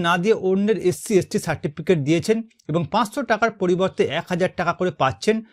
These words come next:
তাদের অ্যাকাউন্ট বন্ধ করে দেওয়া হবে। অর্থাৎ বন্ধুরা, যারা ডুপ্লিকেট কাস্ট সার্টিফিকেট জমা দিয়েছেন তাদের আর লক্ষ্মীর ভাণ্ডার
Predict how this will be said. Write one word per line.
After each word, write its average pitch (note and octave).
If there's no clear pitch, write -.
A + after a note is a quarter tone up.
তাদের G3
অ্যাকাউন্ট G3
বন্ধ E3+
করে D#3
দেওয়া D3+
হবে। C#3+
অর্থাৎ G#3
বন্ধুরা, A#3+
যারা A3
ডুপ্লিকেট A#3
কাস্ট -
সার্টিফিকেট G3+
জমা D#3
দিয়েছেন F3+
তাদের D#3
আর F3+
লক্ষ্মীর D#3+
ভাণ্ডার D3+